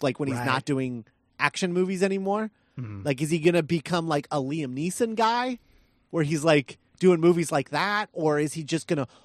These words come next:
Speaker 1: only show up, like, every three years in, like, a P T Anderson type movie? Or
Speaker 2: Yeah.
Speaker 1: are, is Tom Cruise gonna, like, move to T V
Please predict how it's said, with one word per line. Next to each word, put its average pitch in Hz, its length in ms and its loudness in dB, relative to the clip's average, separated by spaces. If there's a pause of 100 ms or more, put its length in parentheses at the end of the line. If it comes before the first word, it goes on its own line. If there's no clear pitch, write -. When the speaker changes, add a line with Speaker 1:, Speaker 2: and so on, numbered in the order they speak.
(120)
Speaker 1:
only 185 400 4
show 165 340 2
up, 160 300 2
like, 143 160 -2
every 147 240 -4
three 147 260 -6
years 139 480 0
in, 135 80 -4
like, 127 140 -4
a 123 40 -4
P 139 200 -10
T 127 240 -2
Anderson 135 500 -6
type 147 280 -4
movie? 147 520 0 (540)
Or 175 360 8
Speaker 2:
Yeah. 143 260 2 (420)
Speaker 1:
are, 175 160 6
is 180 180 4
Tom 165 240 -2
Cruise 170 240 2
gonna, 160 180 0
like, 143 220 -2
move 127 200 -2
to 123 100 -14
T 139 240 -8
V 131 360 -6